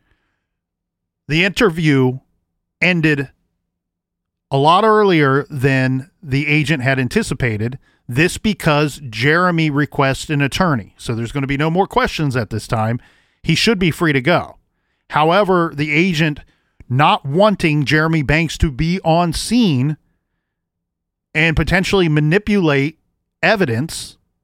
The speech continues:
detained him from going home at that time. Now, the short of it, without a whole lot of back and forth, this didn't, didn't go down overnight, but a judge did dismiss this lawsuit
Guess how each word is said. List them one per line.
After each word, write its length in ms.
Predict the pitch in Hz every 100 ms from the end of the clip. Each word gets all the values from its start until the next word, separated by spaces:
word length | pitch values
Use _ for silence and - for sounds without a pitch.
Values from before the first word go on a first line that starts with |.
| _ _ _ _ _ _ _ _ _ -
detained 600 | 151 160 - 208 247 214
him 300 | 135 127 131
from 260 | - 160
going 300 | 143 165 156
home 420 | 139 - 196 165 147
at 180 | 143 139
that 200 | 143 127
time. 340 | - 147 98 -
Now, 300 | 160 135 - _ _
the 100 | 139
short 380 | 139 - 220 240
of 220 | 190 131
it, 180 | 123 131 _
without 340 | 139 165 160
a 60 | 160
whole 160 | 160
lot 220 | 175 165 160
of 40 |
back 200 | 160 151
and 120 | 147
forth, 280 | - 170 139
this 240 | 147 156
didn't, 280 | - 165 139 - _ _ _ _
didn't 320 | 143 165 175
go 160 | 165 165
down 280 | 156 160 160
overnight, 560 | 147 127 147 160 127 - - _ -
but 140 | 160
a 80 | 147
judge 480 | 120 165 180 120 117
did 320 | 151 165 131
dismiss 680 | 127 151 - 139 147 - - _ _
this 220 | 139 143
lawsuit 640 | 135 135 143 - 135 113